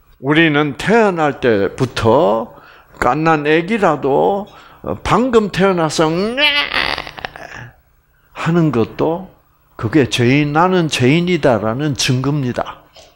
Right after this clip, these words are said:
왜? 벌써 고통이 있어. 아시겠죠? 죄가 없다면, 사망이 없다면 저는 아기가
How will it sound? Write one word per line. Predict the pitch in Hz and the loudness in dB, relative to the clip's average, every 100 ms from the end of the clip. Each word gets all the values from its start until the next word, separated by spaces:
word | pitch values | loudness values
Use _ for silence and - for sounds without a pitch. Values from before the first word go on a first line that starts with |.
| _ _ _ _ _ _ _ _ | _ _ _ _ _ _ _ _
왜? | 117 127 135 90 65 - _ _ _ _ _ _ _ _ _ _ _ _ _ _ _ _ _ _ _ | 0 4 4 2 -6 -18 _ _ _ _ _ _ _ _ _ _ _ _ _ _ _ _ _ _ _
벌써 | 170 - - 190 - | -2 0 2 0 -2
고통이 | - 220 269 - - 196 185 165 156 147 147 151 165 190 240 226 - _ | -4 -2 -4 -6 -6 0 0 0 -2 -6 -6 -2 2 2 2 -4 -14 _
있어. | 147 - - - - _ _ _ _ _ _ _ _ _ _ _ _ _ - | 0 0 -6 -16 -20 _ _ _ _ _ _ _ _ _ _ _ _ _ -16
아시겠죠? | - - - - - - - _ _ _ _ _ - - _ _ _ _ _ | -10 -10 -10 -16 -16 -18 -18 _ _ _ _ _ -20 -20 _ _ _ _ _
죄가 | - - 131 175 | -6 -2 2 2
없다면, | 110 - 160 170 156 76 78 | 0 -2 2 4 4 2 -6
사망이 | - - 104 160 170 | -4 -4 -2 2 4
없다면 | 107 - 95 78 90 131 - - _ _ _ _ _ - - - - - - - | 2 -2 -12 -10 -10 -12 -14 -20 _ _ _ _ _ -20 -12 -8 -8 -8 -12 -12
저는 | - 107 120 113 113 - | -4 0 2 0 -4 -2
아기가 | 123 110 117 104 110 101 82 - | 0 2 0 0 2 2 0 -12